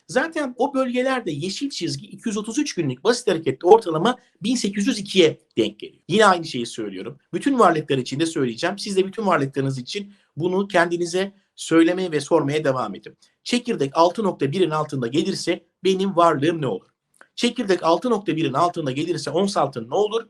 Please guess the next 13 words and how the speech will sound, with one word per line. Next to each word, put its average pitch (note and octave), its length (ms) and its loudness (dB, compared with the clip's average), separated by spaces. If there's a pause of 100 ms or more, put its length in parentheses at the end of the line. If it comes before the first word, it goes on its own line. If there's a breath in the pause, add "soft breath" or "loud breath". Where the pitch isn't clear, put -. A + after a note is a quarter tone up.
İki C#3+ 220 -8
yüz G3+ 80 2
otuz G3+ 240 2
üç C#4+ 160 -2
günlük D#3+ 280 -2
basit F#3+ 200 0
hareket E3 320 0
ar-, D#3 200 -4 (220)
ortalamasını C#3 680 2
sert A#3+ 340 2
bir F3+ 60 2
şekilde A#2 480 -4
kırıp A#3+ 280 2